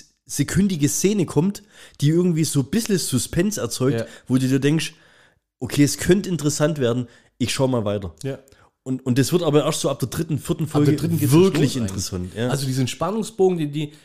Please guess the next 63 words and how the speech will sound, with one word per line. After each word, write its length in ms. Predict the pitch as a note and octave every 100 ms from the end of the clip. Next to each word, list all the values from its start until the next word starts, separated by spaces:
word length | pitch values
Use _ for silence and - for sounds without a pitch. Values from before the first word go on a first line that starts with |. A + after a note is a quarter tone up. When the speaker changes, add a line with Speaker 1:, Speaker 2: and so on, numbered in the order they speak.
| -
Speaker 2:
also 160 | A#2+
das, 200 | B2+ F#3
was 120 | F3 -
die 120 | C3
da 360 | A2 G2 - -
Speaker 1:
Die 60 | A2
lassen 240 | C3 G3+
sich 120 | F3+ G#3+
die 80 | G#3
Speaker 2:
spannen. 120 | F#2+
Speaker 1:
Zeit, 300 | B3 D#3 -
gell? 120 | C3
Speaker 2:
Ja, 60 | C#3+
ja, 280 | D#3 E3 - - _ -
finde 240 | C3+ A#2
ich 60 | -
schon 160 | D#3 D3
krass. 160 | C#3+
Aber 160 | C#3 C3
dafür 240 | D#3 F3
hat 100 | D3+
er 60 | C#3+
auch 100 | C#3
zwei 260 | - C#3
Folgen 400 | D3+ D3 D3 D3
mehr 360 | A2+ C3 F3+ B3 _ _ _ _ _ A#2
Speaker 1:
Ja. 220 | B2 C3 - _
Speaker 2:
wie 380 | B2+ C#3+ C#3 C3+
die 80 | C3
anderen. 380 | A2 G#2 F#2+ -
Speaker 1:
Hast 20 |
Speaker 2:
Also, 200 | B2+ A2+
Speaker 1:
die 40 | C3
ganzen, 220 | D3 A2+
Speaker 2:
ja. 40 | A2+
Speaker 1:
hast 140 | D3
die 60 | D#3+
ganzen 220 | E3 D#3+
After-Credit-Szenen 840 | - D#3 - C#3 F3+ F#3 - G#2+ G2+
immer 180 | G2+
an? 140 | G2+ G2+
Also 120 | - G#2
gibt's 80 | C3+
Speaker 2:
Nee, 140 | C3 D3
die 60 |
Speaker 1:
mehrere 240 | D3+ G3 G3
Speaker 2:
haben 80 | C#3+
Speaker 1:
Folgen 180 | F3+
mit 120 | F3 C3+
After-Credit-Szenen? 600 | - - D#3 D3 D3 D3+
Speaker 2:
Ja, 40 |
so, 180 | G3+ G3+
ja 120 | D#3+
doch, 180 | F3+ -
hab 100 | D3+
ich 140 | D3+
dann, 240 | - D#3 A#2+
äh, 240 | C3+ C3
tatsächlich 380 | B2+ B2+ C#3+ C3
gerafft 320 | C3 B2 D#3
und 100 | -
hab 140 | B2 -
dann 220 | C3 B2+